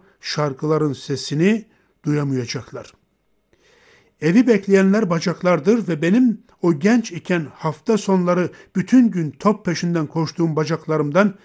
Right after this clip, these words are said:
eser kalmamış. Güçlüler omuzlarımdır ve eğilmektedirler. Eşim ve bana iş alanında katkıda bulunan insanlar sık sık dik durmamı, dik oturmamı söylüyorlar. Ama nerede o eski omuzlar?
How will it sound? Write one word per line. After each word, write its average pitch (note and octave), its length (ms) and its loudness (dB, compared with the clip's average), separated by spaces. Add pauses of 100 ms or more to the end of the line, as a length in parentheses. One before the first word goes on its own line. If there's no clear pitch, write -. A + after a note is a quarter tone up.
(140)
eser C3+ 320 -8
kalmamış. B2 640 -10 (880)
Güçlüler E3+ 680 -2
omuzlarımdır E3+ 760 0
ve D#3 180 -4 (240)
eğilmektedirler. C3+ 960 -6 (440)
Eşim G#3 520 0 (340)
ve D3+ 160 -2
bana E3 440 -2
iş - 340 -2
alanında E3 480 -2
katkıda E3 480 -2
bulunan D#3+ 260 -4
insanlar D3+ 540 -2 (180)
sık - 300 -4
sık - 320 -6
dik A3+ 260 -2
durmamı, E3 520 -2
dik G#3+ 200 -4
oturmamı E3+ 520 -2
söylüyorlar. C3+ 720 -4 (460)
Ama C3+ 180 -4
nerede D#3 340 0
o D3+ 140 0
eski C#3 240 -6
omuzlar? C#3 480 -6